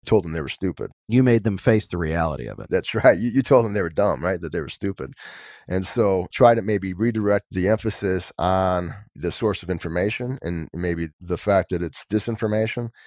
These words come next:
Speaker 1: And rather than making it personal in a personal attack and putting them on,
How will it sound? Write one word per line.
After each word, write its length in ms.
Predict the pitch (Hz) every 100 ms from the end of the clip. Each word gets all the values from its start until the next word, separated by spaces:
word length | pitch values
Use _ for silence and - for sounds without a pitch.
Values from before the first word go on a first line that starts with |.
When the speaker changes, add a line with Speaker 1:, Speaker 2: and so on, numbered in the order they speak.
| - - -
Speaker 1:
And 220 | 90 90
rather 300 | 98 98 98
than 160 | 90 90
making 260 | 90 87
it 120 | 85
personal 500 | - 98 - 101 92 -
in 80 | 82
a 60 |
personal 400 | - 101 - 90
attack 380 | 85 104 95 92
and 120 | 82
putting 220 | - 98
them 220 | 87 87 87
on, 240 | 85 73